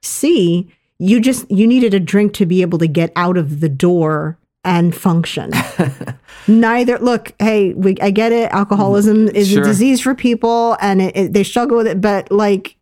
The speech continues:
Speaker 1: that is something you gotta get in check prior to auditioning,
Speaker 2: Mm-hmm.
Speaker 1: um, because that did happen. And I was super bummed 'cause it was somebody that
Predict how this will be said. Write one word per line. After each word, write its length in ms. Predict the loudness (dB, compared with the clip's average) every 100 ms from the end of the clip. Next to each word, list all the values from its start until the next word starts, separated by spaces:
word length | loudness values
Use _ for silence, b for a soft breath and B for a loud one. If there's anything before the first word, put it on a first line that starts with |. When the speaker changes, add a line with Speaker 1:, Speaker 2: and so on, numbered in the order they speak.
| _ -6
Speaker 1:
that 360 | -2 0 0
is 100 | 0 0
something 380 | 0 2 2
you 120 | 2 2
gotta 240 | 0 0
get 320 | 0 -2 -2 0
in 380 | 2 4 2
check 500 | 0 -2 -4 -10 -20 _ _ _ _ _ -10
prior 440 | -2 0 2 0
to 680 | -2 -2 0 0 -2 -4 -6 -6
auditioning, 520 | -4 -4 -6 -10 -14 _ -8
Speaker 2:
Mm-hmm. 220 | -6 -6 -10 -12
Speaker 1:
um, 240 | -8 -6 -6
because 380 | -4 -4 -4
that 280 | -4 -6 -4
did 160 | -4 -4
happen. 560 | -4 -6 -4 -2 -2 -2
And 300 | -2 -2 -4
I 60 | -4
was 140 | -4
super 340 | -2 -2 0 0
bummed 440 | 0 -2 -4 -10
'cause 180 | -8 -6
it 80 | -6
was 120 | -6
somebody 380 | -2 0 0 0
that 300 | -2 -4